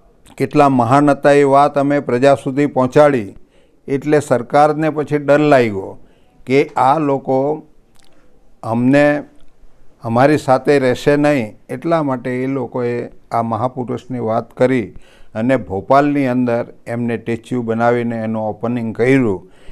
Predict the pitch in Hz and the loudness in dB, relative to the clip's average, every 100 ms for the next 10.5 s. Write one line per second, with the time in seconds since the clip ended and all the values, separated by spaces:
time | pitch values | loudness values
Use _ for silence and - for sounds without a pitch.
0 | - - - 117 135 131 117 131 135 139 | -20 -18 -4 0 2 0 0 -2 -2 -2
1 | 139 123 123 131 127 123 135 139 113 92 | 0 4 4 4 2 2 4 4 0 -4
2 | - _ _ _ _ _ _ _ _ - | -16 _ _ _ _ _ _ _ _ -20
3 | _ 127 139 143 113 123 147 160 156 135 | _ 0 2 2 4 4 4 4 4 4
4 | 120 104 101 - _ _ _ _ - 120 | 2 -4 -10 -20 _ _ _ _ -4 -4
5 | 98 101 113 143 147 143 127 123 - 131 | -2 -4 2 4 4 2 -2 -4 2 2
6 | 123 123 123 135 107 98 - - _ _ | 6 4 6 4 4 -4 -18 -20 _ _
7 | _ _ 120 120 127 131 - 135 127 117 | _ _ -4 0 2 0 -2 -4 -2 -2
8 | 120 131 127 117 120 - 110 - 110 98 | 0 0 0 -2 -4 -6 -6 2 0 0
9 | - 135 160 160 139 131 135 127 131 127 | -14 -8 -4 -4 -4 -4 -6 -8 -6 -6
10 | 113 113 98 - 90 | -4 -6 -6 -12 -20